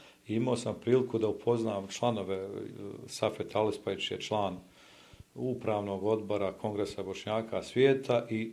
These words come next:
pratim rad naših organizacija i, e, me, ja sam veoma zadovoljan šta su naši ljudi u Australiji uradili. U-, uvijek čuješ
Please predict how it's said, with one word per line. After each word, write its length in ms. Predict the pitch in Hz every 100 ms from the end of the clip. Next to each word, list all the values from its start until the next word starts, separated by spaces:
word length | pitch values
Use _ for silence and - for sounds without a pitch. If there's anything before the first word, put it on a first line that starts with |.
| -
pratim 720 | - 127 147 143 131 113 110 - - -
rad 540 | 104 117 160 143 110 117
naših 340 | 139 - 113
organizacija 1080 | 107 104 98 110 135 147 143 - 139 123 -
i, 100 | 113
e, 80 | 113 - - 120 117
me, 420 | 117 107 120 131 117
ja 180 | 131
sam 240 | 127 - 110
veoma 340 | 117 143 131
zadovoljan 500 | 107 135 135 120 113
šta 220 | - 123
su 200 | 123 -
naši 340 | 113 120 - 101
ljudi 300 | 110 120 101
u 80 | 104
Australiji 640 | 101 - - 117 113 104
uradili. 640 | 92 98 113 143 151 127 - - - - _ -
U-, 160 | - 135
uvijek 400 | 139 156 175 139
čuješ 320 | - 175 156